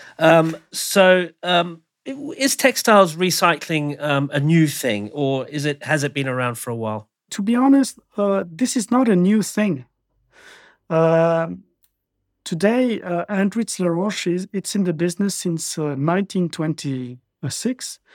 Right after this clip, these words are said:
Speaker 2: and we originally started with recycling.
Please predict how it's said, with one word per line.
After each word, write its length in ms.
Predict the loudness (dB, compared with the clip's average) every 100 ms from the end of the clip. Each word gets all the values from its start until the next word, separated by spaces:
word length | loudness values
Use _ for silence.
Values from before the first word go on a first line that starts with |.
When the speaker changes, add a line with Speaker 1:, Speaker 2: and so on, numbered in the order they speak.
| -20 -20 -20 -2
Speaker 2:
and 180 | 0 4
we 200 | 2 0 -2
originally 880 | 0 2 2 2 0 0 -2 -6 -10 _
started 580 | -10 0 0 0 -4 -4
with 360 | -4 -4 -8 -10
recycling. 800 | -4 -4 0 0 0 0 0 0